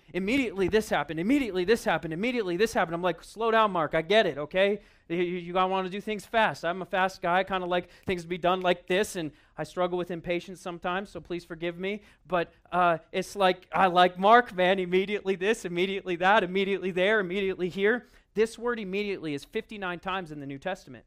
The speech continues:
Matthew, Mark, Luke, John, and on to Revelation. Fifty-nine times. Forty-one of those times are in the book of Mark.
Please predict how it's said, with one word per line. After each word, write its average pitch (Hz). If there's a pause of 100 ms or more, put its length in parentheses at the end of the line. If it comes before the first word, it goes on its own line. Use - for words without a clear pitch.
(440)
Matthew, 139
Mark, 139
Luke, 131
John, 143
and 135
on 135
to 131 (160)
Revelation. 139 (440)
Fifty-nine 151
times. 196 (1200)
Forty-one 190
of 147
those 127
times 127
are 131
in 127
the 123
book 135
of 120
Mark. 127